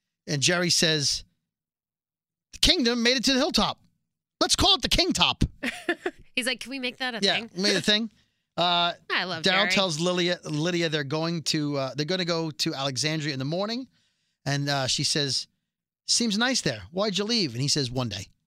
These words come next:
Speaker 1: So the whole Scars episode, he has to now explain to her
Speaker 2: Oof.
Speaker 1: why he left.
Speaker 2: That's the thing.
Speaker 1: Uh,
Speaker 2: That's a
Speaker 1: King
Speaker 2: whole thing.
Speaker 1: Ezekiel to Carol, uh, he says, "We made it,"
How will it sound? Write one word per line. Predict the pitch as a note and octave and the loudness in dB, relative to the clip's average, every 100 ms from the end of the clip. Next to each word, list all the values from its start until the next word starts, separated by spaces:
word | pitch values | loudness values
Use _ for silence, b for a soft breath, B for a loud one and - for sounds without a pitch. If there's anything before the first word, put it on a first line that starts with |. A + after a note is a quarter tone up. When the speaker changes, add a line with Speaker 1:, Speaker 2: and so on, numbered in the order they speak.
| _ _ _ _ _ _ | _ _ _ _ _ _
Speaker 1:
So | - | -2
the | D3 | 0
whole | C#3 E3+ D#3+ D3+ C#3 - _ _ _ _ _ _ _ _ | 0 0 0 -2 -6 -14 _ _ _ _ _ _ _ _
Scars | - - D#3+ D#3 | 2 2 2 2
episode, | C#3 - - B2 | 0 0 0 0
he | |
has | C3+ - | -2 -2
to | C3+ | -4
now | |
explain | B2 - C3+ A#2+ | -6 -6 -6 -6
to | |
her | B2+ A2 G#2+ | -6 -8 -10
Speaker 2:
Oof. | F3+ - - - | -16 -16 -20 -20
Speaker 1:
why | F3 C#3 B2+ | -8 -6 -4
he | B2 | -4
left. | C#3+ C3 - _ | -4 -6 -10 _
Speaker 2:
That's | A3+ A3 | -8 -8
the | E3 | -12
thing. | - C3+ C#3+ _ _ | -16 -16 -16 _ _
Speaker 1:
Uh, | G#3 G3+ | 0 0
Speaker 2:
That's | G3 - | 0 0
a | |
Speaker 1:
King | C4+ | 0
Speaker 2:
whole | C4+ | 0
thing. | |
Speaker 1:
Ezekiel | A3+ F#3 A3 A3+ A3+ | 0 0 0 -2 0
to | E3 D#3+ | 0 0
Carol, | - B3 D#3 C#3 C4 _ _ _ _ | 0 0 0 -2 -6 _ _ _ _
uh, | D#3+ D#3 D3+ | -2 0 0
he | C#3+ E3 | 0 0
says, | F#3 D3+ | 0 0
"We | F3+ | 0
made | A3+ G3+ | 2 0
it," | B2 | -4